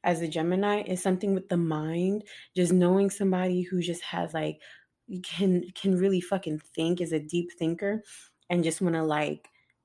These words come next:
talk about some crazy ass shit for hours. That's a turn on.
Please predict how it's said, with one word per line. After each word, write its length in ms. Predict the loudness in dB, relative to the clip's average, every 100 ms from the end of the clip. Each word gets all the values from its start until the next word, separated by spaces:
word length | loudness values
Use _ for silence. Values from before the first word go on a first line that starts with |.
| _
talk 360 | -12 -6 -4 -2
about 260 | -2 -4 -4
some 380 | -4 0 -2
crazy 540 | -4 -6 -2 0 0 -2
ass 220 | -2 -2
shit 380 | -6 -4 -4 -4
for 180 | -8 -2
hours. 440 | -2 0 0 -2 -4 -20 -20 _
That's 240 | -2 0 0
a 80 |
turn 420 | -2 -2 2 4 2
on. 320 | -2 -8